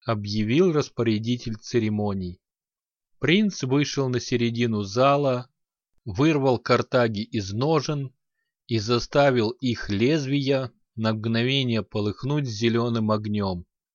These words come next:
При этом внимательно смотрел в глаза отца, застывшего рядом с троном императора,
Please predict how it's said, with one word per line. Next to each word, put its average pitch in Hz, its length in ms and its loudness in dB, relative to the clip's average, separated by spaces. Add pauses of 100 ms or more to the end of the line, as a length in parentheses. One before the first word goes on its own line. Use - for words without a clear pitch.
(460)
При 113 220 0
этом 175 380 2
внимательно 127 760 0
смотрел 117 540 0
в 107 40 -8
глаза 107 440 0
отца, - 720 0 (640)
застывшего 139 880 0
рядом 117 420 0
с - 120 -10
троном 110 460 0
императора, 95 840 -2